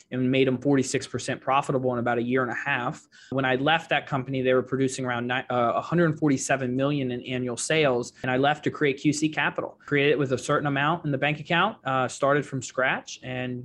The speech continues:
you know, we're, we're here, uh, today on where it's at, uh, and, uh, very excited for a growth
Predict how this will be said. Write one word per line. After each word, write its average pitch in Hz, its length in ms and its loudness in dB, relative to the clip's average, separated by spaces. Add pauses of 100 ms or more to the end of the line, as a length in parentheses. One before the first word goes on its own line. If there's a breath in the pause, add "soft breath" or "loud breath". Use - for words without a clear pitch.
(120)
you 123 160 0
know, 123 40 -2
we're, 127 400 2
we're 131 200 0
here, 156 580 2
uh, 151 180 4
today 151 440 2
on 147 200 0
where 147 220 2
it's 135 160 -4
at, 143 360 -2
uh, 123 580 -8
and, 127 320 -4
uh, 127 100 0
very 143 240 2
excited 139 340 0
for 135 200 4
a 120 40 -2
growth 127 500 2